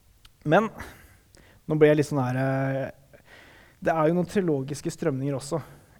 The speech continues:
i Kristen-Norge, eh, hvor jeg har tenkt på at det i, det, dette er, altså i ytterste fløy på liberalteologien, så er det ikke et behov for apologetikk,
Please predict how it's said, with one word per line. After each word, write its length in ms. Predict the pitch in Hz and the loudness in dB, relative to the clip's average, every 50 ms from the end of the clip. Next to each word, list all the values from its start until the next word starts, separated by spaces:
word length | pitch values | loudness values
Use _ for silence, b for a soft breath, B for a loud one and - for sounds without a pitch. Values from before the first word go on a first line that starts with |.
| _ _ _ _ - | _ _ _ _ -6
i 80 | 147 135 | -6 -4
Kristen-Norge, 580 | 151 147 131 - 135 127 120 120 131 151 156 135 123 B B B B B B _ _ _ - 151 | -4 -6 -6 -6 -10 -10 -10 -8 -8 -6 -8 -8 -10 B B B B B B _ _ _ -6 -4
eh, 160 | 147 151 151 - - 160 139 135 | -4 -2 -4 -6 -6 -8 -4 -2
hvor 160 | 143 139 139 | 0 2 2
jeg 140 | 151 139 143 | 2 2 2
har 80 | 156 147 - | -2 -6 -6
tenkt 240 | - 135 117 - - | -8 -8 -8 -10 -8
på 160 | - - 139 | -6 -6 -4
at 80 | 131 - | -2 -2
det 100 | 151 - - | -4 -4 -4
i, 160 | 180 165 165 - b b b b b b b b b b b b b b _ _ _ _ _ _ | -6 -6 -6 -6 b b b b b b b b b b b b b b _ _ _ _ _ _
det, 160 | - 151 - | -8 -8 2
dette 240 | - 170 156 139 - | 4 4 4 6 6
er, 240 | 165 156 151 131 151 | 6 6 6 4 2
altså 160 | 147 - 170 - 190 | -2 -4 -6 -8 -8
i 80 | 196 - - | -8 -8 -8
ytterste 640 | - - - - - - 127 123 - - - 170 160 131 B B B B B B B B B - - | -10 -10 -10 -10 -12 -10 -10 -10 -10 -4 0 0 0 0 B B B B B B B B B -20 -8
fløy 240 | - 160 156 165 175 139 - | -4 -2 0 0 0 -2 -2
på 80 | - 147 143 | -2 -2 0
liberalteologien, 800 | 143 151 156 147 120 117 - - 131 131 135 135 139 160 170 156 - - - - _ _ _ _ b b b b b b - | 0 2 2 2 0 -2 -4 -6 -4 -4 -4 -4 -4 -4 -4 -6 -8 -10 -18 -20 _ _ _ _ b b b b b b -20
så 80 | - | -12
er 220 | - 147 131 120 - | -8 -6 -6 -4 -6
det 80 | - | -6
ikke 80 | - 139 | -8 -8
et 60 | 127 139 | -8 -8
behov 300 | 143 - - 127 123 117 | -8 -8 -8 -8 -8 -6
for 80 | - - | -6 -8
apologetikk, 640 | 123 - 135 135 139 139 - 160 - - - - | -6 -6 -6 -8 -8 -8 -8 -14 -14 -14 -20 -20